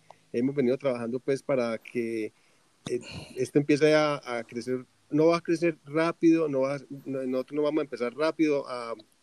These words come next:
como si hubie-, si hubiéramos terminado el viernes y volver a empezar el lunes, pero, eh, el proceso de esta semana que viene lo, lo vamos a iniciar, ir cre-, ir fortaleciendo, ir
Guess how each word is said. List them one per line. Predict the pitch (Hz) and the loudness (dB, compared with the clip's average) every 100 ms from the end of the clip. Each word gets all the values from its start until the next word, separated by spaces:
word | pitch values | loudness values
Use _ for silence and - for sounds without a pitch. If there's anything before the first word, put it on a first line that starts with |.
| _ _ _ _ | _ _ _ _
como | - 131 | -6 -2
si | 127 | 0
hubie-, | 131 131 127 123 | 2 2 0 -8
si | - 131 127 123 120 - _ _ | -10 -2 0 0 -4 -10 _ _
hubiéramos | 131 143 160 | 2 4 6
terminado | 156 135 147 | 6 6 6
el | |
viernes | 156 160 | 4 2
y | 160 | 2
volver | 135 151 156 _ - | 0 -2 -4 _ -8
a | |
empezar | 147 135 131 | -4 0 2
el | 160 | 2
lunes, | 202 185 160 - _ _ _ _ _ _ - | 2 2 0 -4 _ _ _ _ _ _ 4
pero, | 180 165 160 160 160 147 _ _ _ - | 6 6 4 0 -2 -6 _ _ _ -8
eh, | 135 135 131 135 | -4 -2 -2 -4
el | 143 | -10
proceso | - 139 131 123 123 151 165 170 | -6 -4 -2 -2 -2 -2 -2 -2
de | |
esta | 151 170 | -6 -6
semana | 156 127 143 | -4 -4 -4
que | - 131 | -4 -4
viene | 127 143 | -2 -4
lo, | 147 127 120 | -6 -8 -6
lo | |
vamos | 120 139 | -6 -4
a | |
iniciar, | 147 120 180 185 185 _ _ _ | -6 -4 2 2 2 _ _ _
ir | 147 135 127 | 2 4 4
cre-, | - 151 | 0 -4
ir | 135 131 131 123 | 0 4 4 2
fortaleciendo, | - 156 151 123 123 160 180 170 | 0 -2 2 2 4 4 4 6
ir | 151 131 131 | 4 6 4